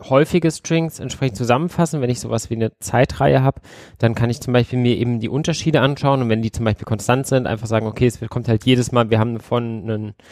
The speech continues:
eine Zellnummer zum Beispiel, da wird halt jede Zeile immer eins mehr und das kann dann deutlich effizienter von der C P U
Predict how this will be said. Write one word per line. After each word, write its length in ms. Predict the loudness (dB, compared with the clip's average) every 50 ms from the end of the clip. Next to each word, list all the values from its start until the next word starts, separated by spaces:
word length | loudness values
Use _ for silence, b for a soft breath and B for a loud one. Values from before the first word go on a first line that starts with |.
| B B B B
eine 80 | -8 -6
Zellnummer 640 | -4 2 4 6 6 6 6 4 2 2 2 0
zum 140 | 0 0 2
Beispiel, 340 | 2 2 2 0 0 2 4
da 140 | 4 4 2
wird 160 | 2 2 4
halt 140 | 2 2 2
jede 220 | 2 0 0 -4 -10
Zeile 440 | _ -8 -4 0 2 4 4 2 2
immer 180 | -2 -4 -2
eins 280 | -2 -4 -4 -6 -6 -2
mehr 260 | 0 0 0 0 -2 B B B B B B B B B B
und 340 | _ -6 -6 -6 -6 -12 _ _ _ _ _ _ _ _ -20 _ -20 _ _ _ -14 _
das 200 | 0 0 0 0
kann 160 | -2 -2 0 2
dann 120 | 2 2
deutlich 300 | 2 0 -2 -2 -4 -6
effizienter 440 | -4 -6 -6 -6 -6 -6 -6 -6 -6
von 120 | -6 -6
der 120 | -6 -6 -8
C 120 | -10 -10
P 140 | -10 -10 -12
U 400 | -10 -8 -6 -6 -4 -6 -6